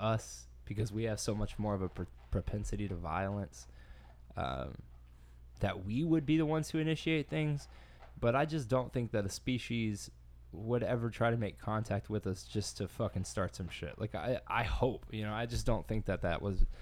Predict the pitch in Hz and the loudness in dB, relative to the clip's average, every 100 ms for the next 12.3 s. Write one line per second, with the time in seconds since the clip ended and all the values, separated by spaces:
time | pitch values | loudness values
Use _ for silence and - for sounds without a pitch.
0 | - - - - 143 127 107 - - 107 | -12 -14 -4 2 4 6 4 2 0 0
1 | 104 101 101 101 98 95 101 95 101 101 | 2 2 2 0 0 0 0 0 0 0
2 | 127 - 104 - - - - - 104 131 | 0 -2 -4 -4 -12 -18 -18 -14 2 4
3 | 127 - - 107 - 151 143 120 110 110 | 4 2 -4 -4 0 -2 0 0 2 2
4 | 107 120 - - 110 113 113 104 120 113 | 0 -4 -4 -4 0 2 0 0 -4 -2
5 | 107 107 - - - - - - 104 - | -2 -2 -4 -8 -10 -8 -6 -4 -2 -2
6 | 107 101 98 95 104 98 98 98 - 110 | -4 -2 0 -2 -2 0 0 -2 -2 -4
7 | 95 95 - 98 90 92 87 98 - - | -4 -6 -4 -2 -2 -4 -8 -10 -14 -20
8 | - - - 107 113 117 110 107 107 110 | -20 -20 -10 -2 0 2 2 0 0 0
9 | 107 110 - 117 104 107 110 101 110 107 | 2 0 0 -4 -2 -2 -2 -4 -4 -4
10 | 101 90 104 107 95 - - - 98 95 | -2 -4 -6 -6 -6 -8 -14 -12 -6 -6
11 | 92 - 92 85 92 98 113 104 92 101 | -6 -6 -4 -4 -2 0 0 0 -2 -2
12 | 98 95 87 | -2 -2 -6